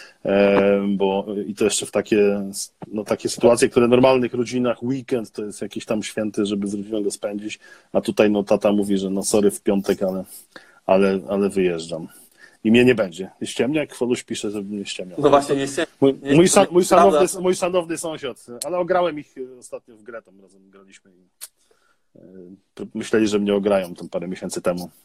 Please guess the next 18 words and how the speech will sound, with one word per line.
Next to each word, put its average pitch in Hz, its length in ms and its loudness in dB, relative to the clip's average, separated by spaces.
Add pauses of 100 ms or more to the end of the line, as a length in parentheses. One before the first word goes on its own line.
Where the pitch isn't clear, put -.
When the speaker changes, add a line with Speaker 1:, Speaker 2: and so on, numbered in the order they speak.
Speaker 1:
Nie 104 120 -4
udało 90 300 -4
się. - 140 -16 (520)
Speaker 2:
<laughs> 139 60 -20 (2500)
Speaker 1:
Ale 165 160 6
fajna 110 260 -2
była. 82 220 -8 (120)
Nie 101 220 -18
znałem. 92 240 -14
Speaker 2:
A 139 80 0
właśnie, 151 280 -2
jeśli 160 380 -12
chodzi, 165 500 -10 (600)
jeszcze 139 260 -10
takie 156 240 -16
inne 156 260 -14
pytanko 151 420 -8
odnośnie 135 680 -8